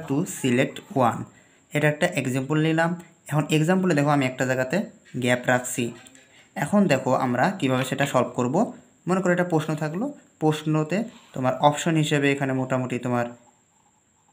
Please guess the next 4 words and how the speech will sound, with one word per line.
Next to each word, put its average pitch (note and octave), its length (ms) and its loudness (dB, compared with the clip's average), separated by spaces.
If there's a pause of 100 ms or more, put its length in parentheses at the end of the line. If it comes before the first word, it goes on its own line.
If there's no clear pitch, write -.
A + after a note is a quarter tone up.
(260)
many B2 320 0
থাকলো, B2+ 600 -2 (360)
বি B2+ 140 0
number B2 460 2